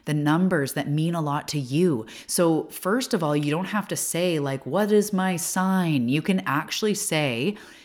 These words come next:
"Universe, show me fours," and you'll start to attract more fours into your life if that's what resonates with you. Otherwise, if you're just open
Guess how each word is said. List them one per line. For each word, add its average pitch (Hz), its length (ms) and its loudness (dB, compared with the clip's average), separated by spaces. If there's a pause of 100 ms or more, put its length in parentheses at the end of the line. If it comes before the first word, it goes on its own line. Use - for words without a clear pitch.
(240)
"Universe, 196 440 6
show 190 280 2
me 208 120 6
fours," 110 760 0 (220)
and 165 140 4
you'll 160 100 2
start 165 440 0
to 226 280 0
attract 151 760 0
more 143 320 0
fours 151 640 0
into 113 300 -4
your 113 100 -4
life 113 300 -8
if - 180 -8
that's 127 340 -2
what 127 260 -6
resonates 143 680 2
with 123 180 -8
you. 101 220 -6
Otherwise, 170 500 2
if 143 120 -8
you're 160 100 -4
just 190 220 -6
open 151 520 -2